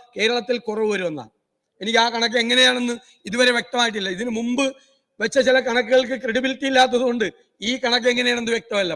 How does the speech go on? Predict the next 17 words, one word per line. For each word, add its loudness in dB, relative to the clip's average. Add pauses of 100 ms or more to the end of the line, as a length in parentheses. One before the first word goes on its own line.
പക്ഷേ -10 (100)
സർ, 0 (640)
അങ്ങനെയുള്ള 0
അവസരം 0
വരുമ്പോൾ 4 (680)
ആളുകളുടെ 4
കയ്യിലാണ് 2
പൈസ -8
കൂടുന്നത്, -12 (720)
ആളുകളുടെ 2
കയ്യിലാണ് 0 (320)
അതിന്റെ 0
ലാഭം. -2 (600)
നികുതി, -2 (580)
നികുതി -2
കുറവ് 2
വരുന്നുണ്ടെങ്കിൽ -2